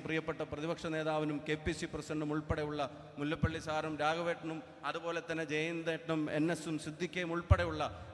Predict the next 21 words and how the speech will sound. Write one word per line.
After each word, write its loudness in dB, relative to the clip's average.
നിയാസ് 4
കെ 0
ഉൾപ്പെടെയുള്ള 2
നേതൃത്വത്തെ, 0
ഇവിടുത്തെ -2
യൂത്ത് -4
കോൺഗ്രസും 0
കെ 2
എസ് -6
യു 2
ഒക്കെ -10
കൂടെ 4
ചേർത്ത് 0
പിടിച്ച് -2
കോഴിക്കോട്ടെ 6
കോൺഗ്രസ് 2
പാർട്ടിയുടെ 2
ഒരു 2
വാക്ക് 6
ഇവിടുത്തെ 4
നേതാക്കന്മാർക്ക് 4